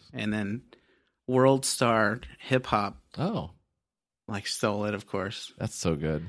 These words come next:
Speaker 2: Thank you, World Star, for stealing everything.
Speaker 1: And I just deleted it.
Speaker 2: Oh, you did?
Speaker 1: <laughs> Yeah, I deleted it yesterday. I
Speaker 2: So
Speaker 1: thought it was
Speaker 2: then,
Speaker 1: very funny.
Speaker 2: so then now it looks like they actually,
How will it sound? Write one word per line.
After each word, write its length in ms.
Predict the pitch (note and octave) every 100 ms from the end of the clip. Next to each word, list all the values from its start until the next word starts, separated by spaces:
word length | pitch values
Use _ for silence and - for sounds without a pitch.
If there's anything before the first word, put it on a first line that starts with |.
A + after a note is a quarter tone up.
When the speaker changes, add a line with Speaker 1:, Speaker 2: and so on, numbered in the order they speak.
| F#2+
Speaker 2:
Thank 220 | C#3 C#3+
you, 80 | G2
World 240 | E2+ E2 -
Star, 320 | - E2 F#2
for 140 | -
stealing 400 | F2 - F2+ D#2+
everything. 300 | C#2+ D2 D#2+
Speaker 1:
And 120 | A#2 A#2+
I 100 | A#2+
just 220 | A2+ A2+
deleted 420 | A2+ G#2+ A#2 A2+
it. 180 | F#2+ - _ _ _ _
Speaker 2:
Oh, 100 | C3
you 140 | B2 A2
did? 160 | B2 - -
Speaker 1:
<laughs> 140 | G3+ - - - -
Yeah, 160 | D#3 C#3 -
I 60 |
deleted 440 | C3+ B2+ B2 A#2+ A#2
it 80 | -
yesterday. 480 | A2+ - B2 A2 A2
I 20 |
Speaker 2:
So 140 | A2+
Speaker 1:
thought 80 | A2+
it 40 |
was 100 | B2+ -
Speaker 2:
then, 60 |
Speaker 1:
very 140 | B2+ A#2
funny. 360 | - A2 A2+ - - -
Speaker 2:
so 100 | A2+
then 220 | B2+ B2+
now 180 | C3+ D3+
it 80 |
looks 180 | A#2+ A#2
like 180 | F#2+ E2+
they 120 | G#2+
actually, 680 | D#2 F#2+ - G#2 F#2 F2 E2+